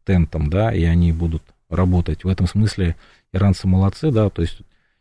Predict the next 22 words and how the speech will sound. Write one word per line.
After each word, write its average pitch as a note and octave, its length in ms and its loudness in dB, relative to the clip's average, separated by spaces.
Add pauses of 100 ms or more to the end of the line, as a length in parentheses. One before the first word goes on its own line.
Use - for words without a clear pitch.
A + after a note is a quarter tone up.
(180)
глав-, B2 320 6
главный B2+ 360 6
бенефициар A2+ 640 2
всей - 180 -4
этой F2+ 160 -4
истории C#3+ 340 -2
хуситской, - 520 -6
это, - 80 -18
конечно F2+ 340 -4
же, F2+ 160 0
Иран. E2+ 260 0 (1040)
И E2+ 840 2
очевидно, A#2 500 2
что - 240 -6
чем G2+ 220 2
бы F2 80 2
вся F#2+ 240 -2
история F2+ 320 0
с - 40 -6
хуситами - 480 -2
не E2+ 100 2
закончилась, F#2 760 0